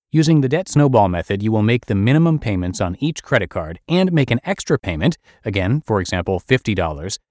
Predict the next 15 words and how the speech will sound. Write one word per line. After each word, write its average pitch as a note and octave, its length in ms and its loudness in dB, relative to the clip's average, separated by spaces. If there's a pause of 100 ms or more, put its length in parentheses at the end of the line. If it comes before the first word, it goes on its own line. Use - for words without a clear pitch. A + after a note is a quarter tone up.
(220)
on A#2+ 120 2
the A2+ 80 0
debt G#2 280 0
of G2+ 120 -6
one F#2 220 -6
fifty. - 380 -2 (500)
After G#3 300 0
that A2 220 2
hundred A2+ 300 -4
fifty G#2+ 260 -2
dollar F#2 280 -2
debt F#2+ 320 -6
is A2 140 -10
paid F2 260 -10
off, C#3+ 240 4